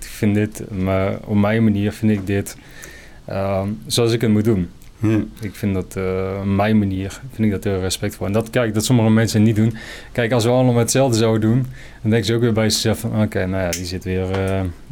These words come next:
Speaker 1: die, eh,
Speaker 2: Zit
Speaker 1: te
Speaker 2: allemaal onder één
Speaker 1: copy-pasten."
Speaker 2: hoedje.
Speaker 1: Ja, precies, ja.
Speaker 2: <laughs>
Speaker 1: Ja,
Speaker 2: Ja.
Speaker 1: daarom.
Speaker 2: Maar, eh, wat voor een gesprek heb je met, met allemaal al gehad, eh?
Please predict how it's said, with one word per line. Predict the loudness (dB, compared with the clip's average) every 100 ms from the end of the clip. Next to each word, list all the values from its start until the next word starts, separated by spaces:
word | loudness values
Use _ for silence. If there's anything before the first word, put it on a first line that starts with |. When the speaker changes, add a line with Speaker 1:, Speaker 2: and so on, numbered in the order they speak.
| -18 -18 -20 -18 -20 -20 -8
Speaker 1:
die, | 0 2 4
eh, | 4
Speaker 2:
Zit | 2
Speaker 1:
te | 0
Speaker 2:
allemaal | 0 0
onder | 2 2
één | 4
Speaker 1:
copy-pasten." | 2 2 0 -2
Speaker 2:
hoedje. | 0 2
Speaker 1:
Ja, | 4 4 4
precies, | 2 0 2 2
ja. | 4 2
Speaker 2:
<laughs> | 0 -4 -6 -8 -8 -8 -8 -10 -10 -10 -10 -10 -14 -8
Speaker 1:
Ja, | 0
Speaker 2:
Ja. | 2
Speaker 1:
daarom. | 2 0 -2 -6 -20 -20 -20 -20 -20 -20 -16 -8
Speaker 2:
Maar, | -2 0
eh, | 2
wat | 2 0
voor | 2 0
een | 0
gesprek | 0 0 0
heb | 0
je | 2 4
met, | 4 2
met | 2 2
allemaal | 2 2 2
al | 2
gehad, | 2 0 0
eh? | -4